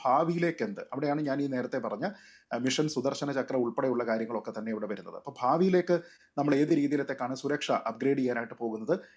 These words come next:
ഈ കാര്യങ്ങളുമായി ബന്ധപ്പെട്ട് വളരെ കൃത്യമായിട്ട് പറയുകയും ഒപ്പം നമ്മുടെ ഈ ന്യൂ നോർമൽ എന്ന് പറയുന്നതിനകത്തിൽ നേരത്തെ പറഞ്ഞിരിക്കുന്നത് പോലെ,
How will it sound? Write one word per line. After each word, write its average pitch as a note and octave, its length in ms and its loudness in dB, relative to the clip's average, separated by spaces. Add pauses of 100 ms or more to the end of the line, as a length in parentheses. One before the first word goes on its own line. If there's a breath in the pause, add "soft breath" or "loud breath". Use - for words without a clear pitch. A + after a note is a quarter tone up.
(140)
ഈ G3+ 200 6
കാര്യങ്ങളുമായി F3+ 440 2
ബന്ധപ്പെട്ട് D#3+ 380 -4
വളരെ D3+ 220 0
കൃത്യമായിട്ട് D#3 540 -2 (100)
പറയുകയും B2 800 2 (480)
ഒപ്പം C3+ 480 0
നമ്മുടെ C3+ 260 0
ഈ C#3+ 100 0
ന്യൂ C3+ 260 2
നോർമൽ C3+ 400 0
എന്ന് B2+ 200 -4
പറയുന്നതിനകത്തിൽ A#2 680 0
നേരത്തെ B2+ 320 -2
പറഞ്ഞിരിക്കുന്നത് G#2 540 -6
പോലെ, A#2 300 -2